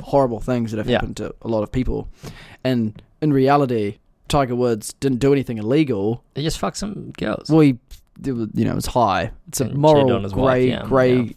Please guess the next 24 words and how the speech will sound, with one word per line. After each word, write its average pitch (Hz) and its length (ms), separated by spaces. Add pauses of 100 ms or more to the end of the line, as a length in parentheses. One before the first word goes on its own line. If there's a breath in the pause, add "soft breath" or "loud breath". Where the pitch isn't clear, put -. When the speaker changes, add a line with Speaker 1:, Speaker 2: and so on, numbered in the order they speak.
Speaker 1:
area. 101 400 (480 soft breath)
Um, 117 460 (420)
but 139 100
it 135 100
is, 135 200
like, 123 320
he 123 120
didn't, 156 440 (100)
it 139 60
was 147 100
all 175 100
consensual. 117 640
Speaker 2:
Yeah. - 220
Speaker 1:
It - 160
was 127 120
a, 123 40
just, 127 220
it 127 80
was, 120 260
all 139 160
it 117 60
was 117 260
was 117 140
a, 113 60